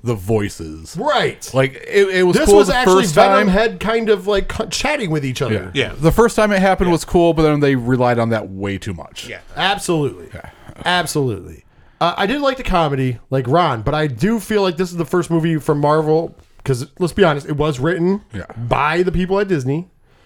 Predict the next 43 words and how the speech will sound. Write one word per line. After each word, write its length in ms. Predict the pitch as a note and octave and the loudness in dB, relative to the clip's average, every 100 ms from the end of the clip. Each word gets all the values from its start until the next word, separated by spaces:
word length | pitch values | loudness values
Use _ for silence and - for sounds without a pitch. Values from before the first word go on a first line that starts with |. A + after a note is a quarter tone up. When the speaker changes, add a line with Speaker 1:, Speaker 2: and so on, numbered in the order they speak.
| _ _ _ - | _ _ _ 0
Speaker 2:
Uh, 420 | D3 C#3 B2+ A#2+ - _ - | 0 2 -2 -4 -10 _ -10
well, 340 | - F#3+ F3 - | -6 0 0 2
in 140 | F3 | 0
association 680 | E3 D#3 C#3+ - A#2+ - G#2 | 2 2 0 0 -2 -2 -6
with 100 | F#2 | -6
them, 120 | E2 | -8
Speaker 1:
Yeah. 120 | - - | -8 -4
Speaker 2:
with 120 | C3+ | -2
some 160 | E3 | -2
of 60 | C3+ | -2
their 100 | A2+ | -2
writers. 320 | G#2 G2+ F#2 | -2 -2 -4
They, 120 | A2 C#3+ | -2 -2
this 340 | D3 D#3 D3+ | 0 0 0
is 80 | C3+ | -2
not 220 | D3 A#2+ | -2 -2
technically 340 | C3+ B2 A#2+ | -2 -2 -2
a 40 | G#2+ | -2
Disney 300 | A#2 A2 A2 | -2 -2 -2
film, 260 | - A#2 - - - | -2 -4 -6 -14 -4
although 260 | C#3 C#3 B2+ | -2 0 0
we 100 | C3 | 0
get 180 | C3+ | -2
that 180 | C3+ A2+ | -2 -4
surprise 360 | - - G#2+ F2+ | -4 -2 -2 -4
at 100 | F2 | -6
the 100 | F#2+ | -6
end. 160 | E2 - - - - - - | -6 -14 -20 -20 -20 -16 -4
Uh, 360 | C3+ C3 A#2+ A#2 | 0 0 -2 -6
so 280 | - C#3+ B2 C3+ | 0 0 0 -2
you 140 | G#3 | 0
know 240 | A3+ A3 F#3 | 4 4 4
that 140 | D#3+ | 2
they 160 | D#3+ C#3 | 2 2
had 180 | D3 | 2
a 60 | C#3 | 0
part 540 | C3+ - - F3 C#3+ - | -4 -4 0 2 0 -2
in 140 | C#3+ | -2
it 60 | B2+ | 0
a 80 | B2 | -2
little 360 | B2+ D#3 C3 | -2 0 0
bit, 300 | A#2 G#2+ - | -2 -4 -2
but 280 | C#3+ B2+ | -2 -2